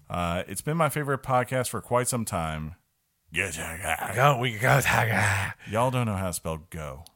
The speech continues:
Speaker 1: And
Speaker 2: Why
Speaker 1: that's
Speaker 2: do
Speaker 1: a
Speaker 2: y'all put, eh, what, what's happening here, man? It's just G O, bro.
Speaker 1: It's two letters. How do you mess this up? Uh, P S, unless the majority of your listeners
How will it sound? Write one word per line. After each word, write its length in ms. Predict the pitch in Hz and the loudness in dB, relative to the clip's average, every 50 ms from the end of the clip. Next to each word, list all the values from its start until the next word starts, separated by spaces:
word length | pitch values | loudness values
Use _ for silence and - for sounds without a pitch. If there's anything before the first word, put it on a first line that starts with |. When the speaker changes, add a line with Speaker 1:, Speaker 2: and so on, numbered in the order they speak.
| _ - | _ -8
Speaker 1:
And 80 | 87 | -2
Speaker 2:
Why 100 | 92 131 | 0 2
Speaker 1:
that's 100 | 170 214 | 2 2
Speaker 2:
do 80 | 247 277 | 2 0
Speaker 1:
a 20 | |
Speaker 2:
y'all 80 | 285 269 | 0 0
put, 300 | 277 - 240 220 180 151 | 2 4 2 4 2 2
eh, 160 | 151 175 170 | -2 -2 -2
what, 260 | 160 156 185 220 208 | 0 2 2 2 2
what's 240 | 196 214 254 294 - | 2 -2 -2 -2 -2
happening 400 | - 120 143 160 131 107 104 92 | 2 6 6 6 6 6 -2 -8
here, 160 | 87 85 95 | -8 -6 -4
man? 140 | 104 131 160 | -2 0 0
It's 120 | 180 170 - | 2 0 0
just 220 | 247 214 - 120 | -2 -2 -4 -4
G 320 | 104 101 113 147 165 147 113 | -6 -2 0 2 2 4 6
O, 200 | 120 127 117 104 | 6 6 4 4
bro. 380 | 92 98 87 82 85 90 95 98 | 0 -4 -8 -6 -4 -4 -2 -2
Speaker 1:
It's 260 | 104 110 - - - - | -2 -2 -2 -4 -6 -4
two 480 | - - - 156 156 147 147 147 147 131 - - - - | -4 0 2 4 4 6 4 4 2 0 -2 -6 -6 -4
letters. 540 | 107 110 113 120 123 120 101 87 80 76 | -2 0 2 2 2 2 2 0 -2 -4
How 220 | - - 110 117 131 | -4 -4 -2 -2 -2
do 100 | 143 139 | -2 -2
you 80 | 139 | -2
mess 540 | 139 131 117 82 76 90 95 101 113 110 - | -2 -2 -2 -2 -4 -4 -2 -2 -2 -2 -4
this 160 | 120 104 - | -4 -4 -2
up? 200 | 113 92 82 - - - - 139 - - 139 - | -2 -2 -2 -4 -6 -6 -8 -8 -6 -6 -4 0
Uh, 160 | 107 110 110 | 2 2 2
P 240 | - - 180 190 202 | 2 0 -2 0 2
S, 220 | 185 180 147 120 - | 2 2 2 0 -2
unless 440 | - 123 127 131 147 175 208 202 - | -2 -2 0 2 2 2 2 2 0
the 120 | 190 160 | 0 0
majority 480 | 143 135 123 98 90 120 143 156 147 139 | 0 0 0 0 0 0 0 0 0 -2
of 80 | 120 | -2
your 120 | 120 117 107 | -2 -2 0
listeners 760 | 104 117 127 127 - 131 110 107 107 101 98 95 90 - | 0 0 0 0 0 -2 -2 -2 -2 -4 -4 -6 -6 -8